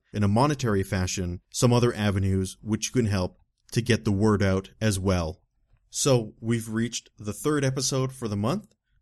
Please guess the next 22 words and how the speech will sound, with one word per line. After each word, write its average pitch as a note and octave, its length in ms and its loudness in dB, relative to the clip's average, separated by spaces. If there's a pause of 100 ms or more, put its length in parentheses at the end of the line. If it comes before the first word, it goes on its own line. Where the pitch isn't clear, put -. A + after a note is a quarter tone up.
(140)
so A#2+ 220 0
next C3+ 360 -4
week C3+ 280 -4 (200)
we're A#2+ 140 -2
gonna B2+ 200 -2
take A2+ 340 -4 (100)
a A2 40 -2
little G#2+ 240 2
break. F2+ 340 -2 (300)
During D#3+ 380 0
that C3 240 0
break, B2 320 -2
though, F2+ 380 -2 (340)
I'm A2+ 160 -4
hoping C3+ 400 -2
to C#3 100 -6
set B2+ 300 0
up F#2 240 -4 (340)
the G#2 100 -4
Nay A2+ 220 0
Plus C3 400 -2
Ultra G2 540 -4